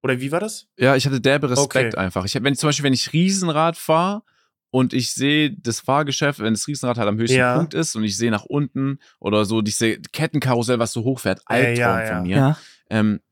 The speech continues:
Speaker 2: dann, und ich sehe alles und ich weiß auch die Technik so, okay, hat er den tüv-Stempel von dem Homie bekommen
Speaker 3: Ja.
Speaker 2: oder ist wirklich abgesegnet worden, so bin ich mir nie sicher.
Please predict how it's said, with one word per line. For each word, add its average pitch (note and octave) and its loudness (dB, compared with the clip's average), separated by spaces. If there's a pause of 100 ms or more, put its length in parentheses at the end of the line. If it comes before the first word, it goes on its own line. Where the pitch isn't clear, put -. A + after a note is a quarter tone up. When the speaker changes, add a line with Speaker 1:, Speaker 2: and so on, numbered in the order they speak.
(720)
Speaker 2:
dann, B2+ -2
und C#3+ -2
ich A#2 -4
sehe D3+ 0
alles F3 2
und B2 0
ich A#2 -8
weiß C#3+ 0
auch C3 0
die A#2 -8
Technik D3 -4
so, B2 0
okay, A#2 0
hat B2 -2
er A#2+ 0
den A2 -2
tüv-Stempel A#2+ -2
von G#2 -4
dem G2 -2
Homie C#3+ 2
bekommen A#2+ 2
Speaker 3:
Ja. D3+ 2
Speaker 2:
oder C#3 2
ist - -4
wirklich C3+ -4
abgesegnet A#2 -2
worden, A2+ 2
so G2+ -4
bin G#2 -6
ich G#2 -8
mir G#2 -2
nie G2+ -2
sicher. B2 -2